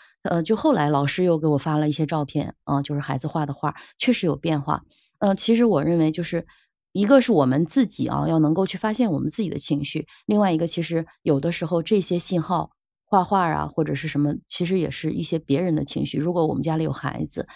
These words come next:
其实也是有帮助的。然后后来其实我才了解到，就我儿子他们那个老师，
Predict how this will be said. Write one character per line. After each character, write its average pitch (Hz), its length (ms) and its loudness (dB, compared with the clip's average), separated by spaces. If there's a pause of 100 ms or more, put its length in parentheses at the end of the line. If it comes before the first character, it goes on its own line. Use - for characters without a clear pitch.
(260)
其 - 140 0
实 180 140 2
也 160 100 0
是 151 160 -2
有 147 80 2
帮 156 280 4
助 160 160 -2
的。 - 180 -4 (260)
然 185 100 4
后 202 80 4
后 233 100 6
来 165 140 6
其 165 140 -2
实 180 80 2
我 151 100 4
才 151 140 0
了 147 180 4
解 151 80 2
到， 143 120 2
就 160 120 -2
我 143 100 0
儿 135 140 -2
子 156 120 -6
他 151 160 -2
们 156 80 4
那 160 100 6
个 151 80 4
老 143 180 0
师， 160 300 -4